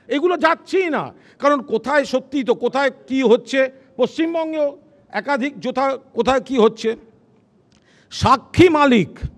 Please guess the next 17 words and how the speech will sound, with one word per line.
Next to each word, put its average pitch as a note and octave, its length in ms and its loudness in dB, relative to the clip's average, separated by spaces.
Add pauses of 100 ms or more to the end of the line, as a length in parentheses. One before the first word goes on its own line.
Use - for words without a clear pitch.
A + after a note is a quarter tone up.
(840)
সোনাজয়ী D#4 800 4 (180)
কুস্তিগিররা, A#3+ 800 2 (760)
তারা C4 220 6 (180)
বারবার C#4 420 6 (120)
বলল C#4+ 180 4 (140)
আমাদের C4+ 340 0
শ্লীলতাহানি C#4 600 4
করেছে D4 220 2 (140)
ব্রিজভূষণ, B3+ 720 6 (480)
সাধারণ D4 480 2 (100)
কোনো D4+ 220 0
লুকিয়ে C#4 400 0
থাকা D#4 160 2 (100)
লোক D4+ 120 0 (140)
নয়, E3+ 200 -2 (320)
এমপি F4 420 0 (920)
পার্লামেন্টে F4+ 680 4